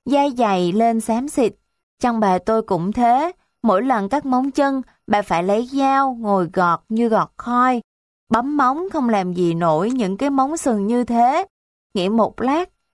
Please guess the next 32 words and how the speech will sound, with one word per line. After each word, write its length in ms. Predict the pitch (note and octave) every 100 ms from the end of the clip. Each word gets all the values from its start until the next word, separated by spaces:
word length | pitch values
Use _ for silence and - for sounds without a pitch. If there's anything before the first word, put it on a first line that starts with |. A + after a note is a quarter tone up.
| -
bà 220 | A3 G3+
lại 200 | F#3+ F3+
lom 340 | A#3+ B3+ B3+
khom, 420 | A#3+ C4 B3+ B3 A3+ _ _ _
tựa 360 | A3 F#3 D#3+ F3
gậy, 440 | F#3 D#3+ D#3 D#3+ -
đứng 280 | A3 G#3+ C#4+
dậy. 380 | D4+ F#3+ E3+ - _ _ _ _ _
"Đi 160 | B3 C4+
nào 240 | C4 G#3+
cháu, 440 | G3 A#3 A#3 D#4 G4 _ _ _
một 280 | A#3+ A3+ -
đổi 300 | A3 F#3+ A3
nữa 360 | D4 B3 E3 C4
là 200 | D4+ B3
đến 200 | A3+ D4+
ngay 220 | E4+ D#4
thôi." 420 | D4 D4+ D#4+ C4 - _ _ _ _ _
Tôi 200 | C4 B3+
dắt 220 | D4+ F4
tay 220 | C4+ A#3 A3
bà 220 | F#3+ E3+
đi, 380 | F#3+ A#3 B3+ A3 _ _ _ _
bà 320 | G#3 G3 F#3
bám 300 | F3+ G#3 C4+ -
chặt 180 | C4 F#3 -
vào 160 | G#3 F#3+
vai 280 | G3+ C4 C4
tôi 400 | - C#4 C4+ B3 _ -
như 200 | B3 A#3+
sợ 280 | - F3+ D#3+
ngã. 460 | G3 E3+ D3 G#3+